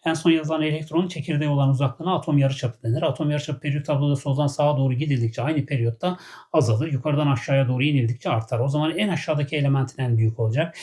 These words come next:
X demenin en büyük olur. Burada da soldan sağa doğru gidildikçe azaldığı için en büyük olan X'tir.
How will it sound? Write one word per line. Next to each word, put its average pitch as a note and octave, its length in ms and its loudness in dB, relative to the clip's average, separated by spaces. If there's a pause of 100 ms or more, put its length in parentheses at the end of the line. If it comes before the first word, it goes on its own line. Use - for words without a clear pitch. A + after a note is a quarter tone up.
(240)
X F3+ 260 -4
demenin D3+ 380 4
en D#3 240 2
büyük A2+ 240 0
olur. C#3 260 -2 (260)
Burada F3 220 2
da E3+ 60 2
soldan E3 340 0
sağa E3 240 2
doğru D#3+ 160 0
gidildikçe D3 420 -2
azaldığı D#3 340 2
için C3+ 200 -2
en D#3 240 2
büyük A#2+ 220 -2
olan F#3 360 0 (380)
X'tir. - 640 -8